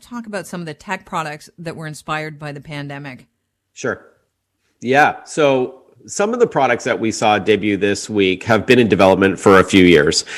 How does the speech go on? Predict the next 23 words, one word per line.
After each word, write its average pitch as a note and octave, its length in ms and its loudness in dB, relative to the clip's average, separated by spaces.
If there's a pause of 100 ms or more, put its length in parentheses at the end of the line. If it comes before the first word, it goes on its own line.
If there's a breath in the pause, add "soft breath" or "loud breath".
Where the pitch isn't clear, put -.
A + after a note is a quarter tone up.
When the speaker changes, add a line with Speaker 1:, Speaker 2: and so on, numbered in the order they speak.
(200 loud breath)
Speaker 2:
And A2 180 4
it A2 120 8
just - 200 8
so A#2 160 10
happens G2 600 6
that F#2 220 4
they're F#2+ 160 4
tied G2+ 400 -2
to F2+ 320 -4 (360 loud breath)
touchless A#2+ 680 -2
tech G2+ 400 -4
and E2+ 120 -10
hands-free G2+ 540 -6
this G2 340 -6
and F2+ 100 -10
hygiene G2 500 -8
and G2 100 -8
all F#2 100 -8
that. F#2+ 240 -6
But B2+ 100 -2
in C3+ 120 -2
other F#3 160 0
cases, G#2 580 -6